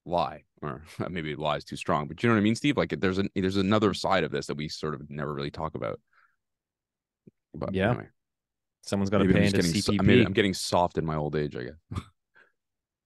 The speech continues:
Speaker 1: <laughs>
Speaker 2: Gotta pay into that C P P with Alberta leaving.
Speaker 1: Yeah, that's right.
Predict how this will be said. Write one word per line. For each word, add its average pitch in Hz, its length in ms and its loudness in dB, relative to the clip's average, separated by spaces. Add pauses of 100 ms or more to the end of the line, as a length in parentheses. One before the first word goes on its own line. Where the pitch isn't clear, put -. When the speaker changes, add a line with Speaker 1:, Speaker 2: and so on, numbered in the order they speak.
(100)
Speaker 1:
<laughs> - 60 -20
Speaker 2:
Gotta 107 220 0
pay 117 140 2
into 117 100 4
that 110 180 4
C 113 220 0
P 110 140 2
P 117 240 4
with 98 100 4
Alberta 101 420 4
leaving. 95 380 2 (640)
Speaker 1:
Yeah, 78 120 -8
that's 76 220 -6
right. 107 220 -4